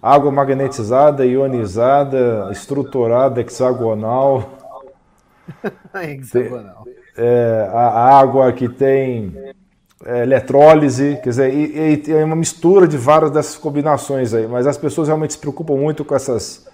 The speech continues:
Speaker 1: coisas de detalhes, ainda que em muitos pontos a gente tem ainda que ter mais estudos pra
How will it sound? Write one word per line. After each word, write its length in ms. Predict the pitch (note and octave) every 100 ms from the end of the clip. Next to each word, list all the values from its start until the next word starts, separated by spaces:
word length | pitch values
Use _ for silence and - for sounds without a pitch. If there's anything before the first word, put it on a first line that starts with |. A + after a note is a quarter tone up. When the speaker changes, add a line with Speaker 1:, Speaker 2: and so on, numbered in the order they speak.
| _ _ _
Speaker 1:
coisas 320 | - C3+ B2+
de 120 | A#2 B2+
detalhes, 760 | B2+ A#2 - C#3 D3+ B2+ A2+
ainda 240 | A#2 C3 C3
que 140 | C3
em 20 |
muitos 340 | C3 C#3 B2+ -
pontos 380 | - C#3+ C#3 C#3
a 40 |
gente 180 | C3 -
tem 160 | C3
ainda 300 | C3 C3+ B2+
que 180 | B2+ B2
ter 180 | A#2+ C#3
mais 300 | B2+ D3+ D3
estudos 440 | B2 - C#3+ C3
pra 420 | - C3 C3 A2